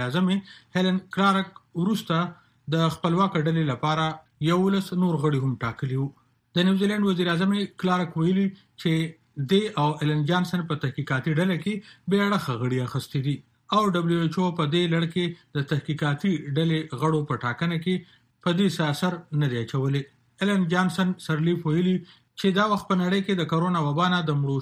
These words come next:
شوو د پاسه اته نیم لکو خلکو او د شپږ ویشت نیم میلیونو نه زیاتو اغیزمنو شوو کسانو احترام د دوی په وړاندې پروت دی او غواړي به چې په شریکه د دې تاریخي حالاتو جاج واخلي.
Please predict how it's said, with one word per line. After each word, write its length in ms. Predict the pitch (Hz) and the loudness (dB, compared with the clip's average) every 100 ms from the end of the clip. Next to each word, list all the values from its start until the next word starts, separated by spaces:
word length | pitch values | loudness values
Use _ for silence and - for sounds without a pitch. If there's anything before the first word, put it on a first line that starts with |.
| - | 0
شوو 180 | 180 185 180 - _ 139 | 0 0 -4 -14 _ -4
د 100 | 139 | 0
پاسه 320 | 180 170 175 160 - | 0 0 -2 -2 -4
اته 180 | 135 185 | 0 2
نیم 100 | 208 170 127 147 | 2 2 0 0
لکو 220 | 196 151 120 | 0 -2 -2
خلکو 280 | 190 202 214 208 - - | -2 -2 -2 -6 -6 -4
او 60 | 214 | 0
د 80 | 185 | 0
شپږ 160 | - 175 165 | 0 -2 -2
ویشت 180 | 165 170 | -2 0
نیم 120 | 208 185 | 2 2
میلیونو 340 | 170 185 180 175 | 2 2 2 0
نه 500 | 170 165 - _ 135 | 0 -2 -8 _ -2
زیاتو 280 | 202 196 185 147 | 0 0 0 0
اغیزمنو 480 | 143 135 147 147 135 | 0 0 0 0 0
شوو 240 | 208 190 180 170 _ 135 | 0 0 -2 -6 _ -8
کسانو 420 | 127 175 175 175 170 - _ _ 147 | 0 0 2 -2 -4 -10 _ _ -6
احترام 480 | - 160 156 165 160 160 | -4 -2 0 2 0 -2
د 140 | 139 135 | -6 -2
دوی 100 | 156 151 | -2 0
په 60 | 135 | -2
وړاندې 380 | 143 131 120 - | 0 -2 -4 -4
پروت 200 | 135 127 | -6 -4
دی 100 | 147 139 - - | -6 -6 -10 -6
او 60 | 151 | -4
غواړي 320 | 135 165 175 170 | 2 2 2 0
به 60 | 175 165 - _ | -2 -4 -12 _
چې 60 | 202 | -4
په 160 | 202 190 | -4 0
شریکه 280 | 196 190 147 | 0 0 -2
د 120 | 135 139 | -2 -2
دې 80 | 156 135 | -2 -2
تاریخي 340 | 123 123 151 131 | -4 -4 -4 -2
حالاتو 400 | 123 147 147 156 147 143 | -2 -2 -2 -6 -6 -4
جاج 240 | 143 110 117 | -4 -4 -4
واخلي. 360 | 127 - 147 | -6 -2 -4